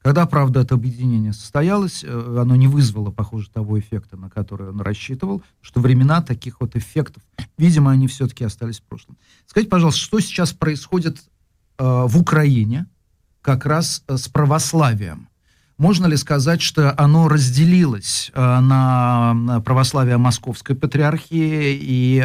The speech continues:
на украинское православие? Я, наверное, не точен в терминах, но мне хочется передать саму идею.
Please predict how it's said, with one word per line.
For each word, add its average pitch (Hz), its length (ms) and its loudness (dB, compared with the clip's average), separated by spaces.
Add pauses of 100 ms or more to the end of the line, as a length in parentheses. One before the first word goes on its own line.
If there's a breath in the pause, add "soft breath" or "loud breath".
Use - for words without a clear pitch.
на 135 280 4
украинское 156 800 2
православие? 104 720 -10 (200 soft breath)
Я, 156 140 4
наверное, 180 420 4
не 165 180 6
точен 143 360 0
в 110 80 -6
терминах, 185 460 -2
но 135 60 2
мне 143 120 0
хочется 139 380 -4
передать 131 360 0
саму 127 380 2
идею. 104 300 -8